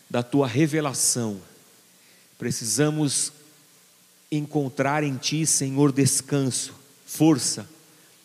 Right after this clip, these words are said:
Precisamos renovar em ti, Senhor, o nosso vigor. Precisamos da tua paz. Precisamos de ti, Senhor. Que a tua palavra venha agora e cumpra em nós o teu querer, Senhor.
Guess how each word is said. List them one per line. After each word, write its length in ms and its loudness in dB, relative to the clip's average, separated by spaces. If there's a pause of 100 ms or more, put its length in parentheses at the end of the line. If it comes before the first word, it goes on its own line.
(480)
Precisamos 580 0
renovar 480 2
em 100 -2
ti, 260 0
Senhor, 460 2
o 60 0
nosso 360 0
vigor. 640 2 (880)
Precisamos 640 0
da 140 0
tua 240 0
paz. 760 -2 (160)
Precisamos 640 -2
de 100 -8
ti, 300 0
Senhor. 460 -2 (580)
Que 60 -2
a 40 0
tua 160 2
palavra 560 0
venha 480 2
agora 380 2
e 80 -2
cumpra 500 -2
em 80 -6
nós 560 -4 (500)
o 80 -8
teu 240 6
querer, 400 0
Senhor. 440 -8